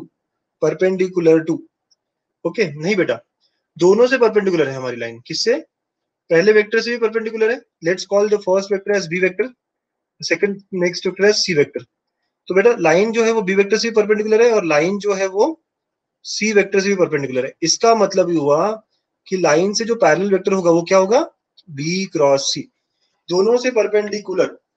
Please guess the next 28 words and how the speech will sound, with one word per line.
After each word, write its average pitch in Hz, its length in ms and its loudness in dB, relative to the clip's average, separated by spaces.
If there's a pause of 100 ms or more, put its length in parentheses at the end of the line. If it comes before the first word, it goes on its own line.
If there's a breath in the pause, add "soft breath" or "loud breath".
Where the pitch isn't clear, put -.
(460)
दोनों 170 300 -4
से 214 100 -2
perpendicular। 185 400 -4
हमने 196 140 -4
अभी 190 200 -2
भी 214 100 -6
cross 202 260 2
product 208 200 0
पढ़ा 202 140 4
था 208 80 -4
ना, 247 80 -4 (540)
वो 185 60 0
कैसा 196 220 2
vector 214 220 0
होता 208 180 0
है? 302 160 -2 (1080)
वो 190 80 0
कैसा 202 240 2
vector 220 220 0
होता 143 180 -2
है? 127 80 -2 (240)
Cross 175 320 2
product 175 340 -2
वाला 147 140 4
vector 127 240 -2
होता 120 200 -6
है, 120 80 -4
right? 190 280 -4